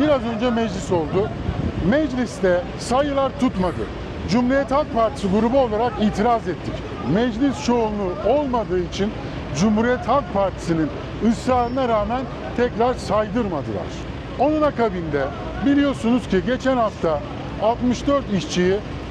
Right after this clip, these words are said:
süreli olduğu için, altı aylık alındığı için işten çıkartmıştık. Şu anda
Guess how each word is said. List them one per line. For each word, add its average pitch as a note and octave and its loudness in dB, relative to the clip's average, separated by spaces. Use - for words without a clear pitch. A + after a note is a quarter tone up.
süreli C4+ 2
olduğu G3+ 0
için, D3 -2
altı B3 2
aylık G3 0
alındığı G3 0
için A3+ -2
işten A3 0
çıkartmıştık. - -2
Şu D4 2
anda F#3+ 0